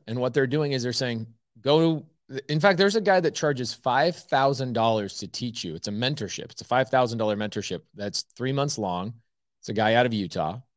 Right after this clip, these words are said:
Not gonna say his name, but, I mean, I basically, uh, there's only one guy I know that's charging for driving,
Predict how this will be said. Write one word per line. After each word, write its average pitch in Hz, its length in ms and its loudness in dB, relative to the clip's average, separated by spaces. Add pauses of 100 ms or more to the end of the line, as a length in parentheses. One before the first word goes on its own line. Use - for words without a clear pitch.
(180)
Not 101 160 -6
gonna 110 160 -2
say 113 180 2
his 107 140 0
name, 92 340 -6 (240)
but, 95 220 -6 (100)
I 95 100 -8
mean, 101 140 -2
I 95 80 -2
basically, 95 540 -2
uh, 98 80 -4
there's 107 200 0
only 127 120 2
one 107 260 -2
guy 95 180 0
I 95 60 -4
know 95 140 -4
that's 82 160 -8
charging 90 380 -4
for 87 160 -8
driving, 90 380 -6